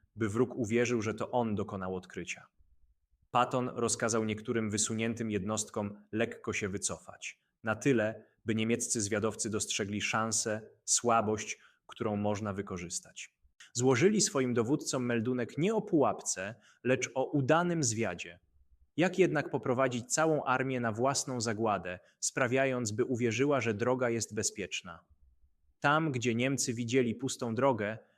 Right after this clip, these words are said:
Patton widział siatkę ostrzału. Kilometry dalej, poza zasięgiem wzroku i ognia wroga, oddziały artylerii miały już wyznaczone współrzędne każdego mostu,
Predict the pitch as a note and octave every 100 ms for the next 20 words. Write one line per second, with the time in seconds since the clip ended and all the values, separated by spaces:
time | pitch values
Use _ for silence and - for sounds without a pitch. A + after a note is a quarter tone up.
0 | _ - D3+ D#3 C#3+ A#2 C3 B2 G#2+ C3+
1 | A#2+ - A2 G#2 - - F2+ E2 F2 _
2 | _ _ _ _ - B2+ A#2+ C3+ - A#2+
3 | G#2+ G#2 A2+ C#3 - A#2+ A#2 A2 - A#2+
4 | A2+ G#2+ F#2 A#2 B2 C3 A2+ A2 A#2 A2+
5 | G#2+ G2 G#2 G2+ C3 D3+ - - _ B2+
6 | A2 C#3+ D#3+ D#3 C3 B2 A#2 A#2 B2 B2+
7 | A#2+ A#2 A2+ A2 G2 G#2+ G#2 G#2 B2 A#2
8 | G#2 - A#2+ A2 B2 B2 G#2+ A2 A#2 G#2
9 | G#2+ A2 G#2+ G#2 - - C#3+